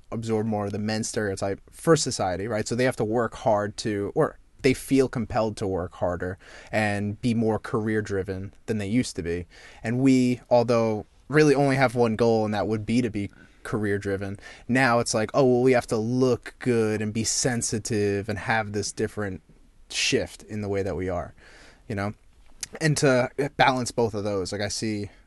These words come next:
a lot of men today, it's like they're struggling with that, where they, they're so super macho and they overcompensate in some ways, and then that's not accepted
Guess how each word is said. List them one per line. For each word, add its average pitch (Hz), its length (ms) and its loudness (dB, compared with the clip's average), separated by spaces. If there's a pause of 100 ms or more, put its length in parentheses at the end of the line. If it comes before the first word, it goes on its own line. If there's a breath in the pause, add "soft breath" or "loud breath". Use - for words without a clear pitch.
(140)
a 127 60 0
lot 127 280 4
of 113 140 -4
men 113 220 -2
today, 104 240 -6
it's 101 120 -8
like 90 120 -10
they're - 100 -14
struggling 98 500 -6
with 92 140 -10
that, - 260 -6 (560 soft breath)
where 101 380 0 (240)
they, 117 420 0 (420 soft breath)
they're 127 140 2
so 147 340 6 (100)
super 156 400 2
macho 127 540 0 (920)
and 120 100 -2
they 113 80 0
overcompensate 123 720 0
in 113 100 -6
some 147 180 -4
ways, 156 240 -2
and 107 120 -4
then 107 120 -4
that's 104 200 -2
not 107 140 -2
accepted 107 560 -6